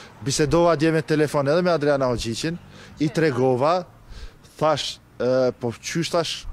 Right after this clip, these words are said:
është ky rast kur traf faktikisht, e, rryma është lidh, thash, veç në baza etnike, i keni vendos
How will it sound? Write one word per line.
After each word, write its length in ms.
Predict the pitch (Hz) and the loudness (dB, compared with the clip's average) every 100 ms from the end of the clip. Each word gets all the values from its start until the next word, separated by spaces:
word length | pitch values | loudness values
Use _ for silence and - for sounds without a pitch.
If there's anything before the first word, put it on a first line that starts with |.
| - | -6
është 220 | 151 - | -4 -2
ky 140 | 160 156 | -2 0
rast 260 | 180 - | -2 -4
kur 160 | - 151 | -8 -6
traf 380 | - 175 160 - - | -2 -2 -2 -8 -8
faktikisht, 720 | 170 - 170 - 175 - 170 | -6 -6 -6 -4 -4 -2 0
e, 240 | 170 165 - - - - - | 2 0 -2 -10 -20 -20 -10
rryma 540 | 113 127 180 160 175 170 - - | -6 0 0 0 0 -2 -6 -6
është 240 | 143 - | -6 -6
lidh, 220 | 139 185 - | -4 -2 -2
thash, 180 | 160 139 | -4 -4
veç 140 | 156 | -6
në 80 | 127 | 0
baza 320 | 165 151 170 | 0 2 2
etnike, 460 | 156 180 180 - 113 | 2 0 -2 -2 -4
i 60 | 107 | -4
keni 160 | 135 | -4
vendos 460 | 135 151 143 185 - | -2 -2 0 0 -2